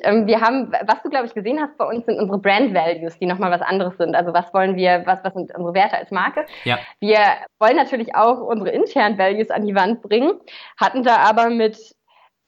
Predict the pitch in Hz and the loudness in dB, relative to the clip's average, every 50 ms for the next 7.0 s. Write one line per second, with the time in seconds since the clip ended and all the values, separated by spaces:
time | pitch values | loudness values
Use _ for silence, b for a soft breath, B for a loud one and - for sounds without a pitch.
0 | _ _ _ - - - 214 214 214 208 233 269 - 226 240 220 226 269 339 - | _ _ _ -12 0 2 2 4 4 4 4 4 2 -2 -6 -4 -4 -4 -2 -2
1 | 320 - - 233 226 208 226 233 - - 247 208 170 226 233 - 254 233 - - | -2 -4 -2 -2 -2 -2 -2 -2 -2 -2 -2 -2 -2 -4 -6 -8 -8 -10 -10 -10
2 | 240 254 320 403 403 - - - _ _ _ 185 214 220 226 226 233 226 - - | -6 -4 -2 -2 -4 -6 -10 -18 _ _ _ -2 0 2 2 0 0 -2 -6 -14
3 | - b b b b b b b b _ _ _ 220 226 214 269 277 247 247 - | -20 b b b b b b b b _ _ _ 0 2 2 4 4 2 0 0
4 | - - 214 247 320 339 226 226 226 233 247 - 233 226 233 208 220 214 269 269 | -2 -2 0 0 0 0 0 2 2 2 2 0 -2 -2 0 0 0 -2 -2 -4
5 | - 247 202 214 233 330 415 - - _ _ _ _ _ _ _ _ _ - 202 | -8 -6 -4 -2 -2 -2 -2 -4 -8 _ _ _ _ _ _ _ _ _ -8 -6
6 | - - 220 226 220 - - - 269 - - 247 220 220 226 240 285 311 285 | -2 0 -2 2 2 0 0 0 -4 -2 0 0 2 2 2 4 2 2 2